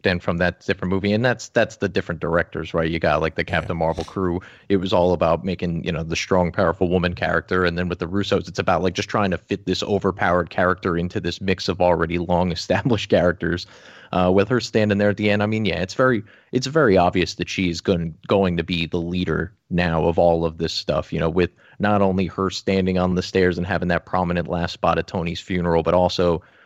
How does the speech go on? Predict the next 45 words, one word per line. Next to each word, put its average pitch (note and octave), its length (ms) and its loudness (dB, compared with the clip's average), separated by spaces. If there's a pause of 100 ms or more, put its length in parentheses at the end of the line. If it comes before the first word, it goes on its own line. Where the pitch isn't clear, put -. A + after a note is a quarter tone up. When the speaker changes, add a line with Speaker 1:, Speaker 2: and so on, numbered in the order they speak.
(180)
Speaker 1:
uh, D#2+ 460 -2
the, F2+ 420 0
you A#2 140 2
know, F#2+ 100 4
the, F#2 160 0
the G2+ 180 0
headbutt A2 480 0
scene, F2+ 460 -2
basically, F2+ 420 2
with F2 200 0
Thanos. F#2+ 480 2 (400)
Um, E2+ 580 0
you F#2 140 -2
know, C#2+ 60 -6
she's G2 300 -2
bending G2+ 380 4
his F2+ 140 0
hand G#2 320 2
back G2 300 0
in F2 100 -4
the F2 60 -8
same G2+ 320 -2
way F#2+ 200 4
that, F2 340 -4
that D#2+ 240 -4
Cap G2 340 -2
was F#2+ 320 2
in E2+ 100 -2
Wakanda, F#2+ 560 0
basically, F#2+ 360 -2
the F2 100 -4
first - 200 -2
time F#2+ 160 0
around, F#2+ 220 2
except G2 260 -2
for F#2+ 100 0
Speaker 2:
Mm-hmm. G2+ 100 -2
Speaker 1:
she's G2+ 160 0
so G#2+ 100 2
much F#2 240 0
stronger, G2 380 2
she's F#2 240 -4
actually F2+ 440 -4
overpowering F#2+ 640 -2
him. G2+ 220 -4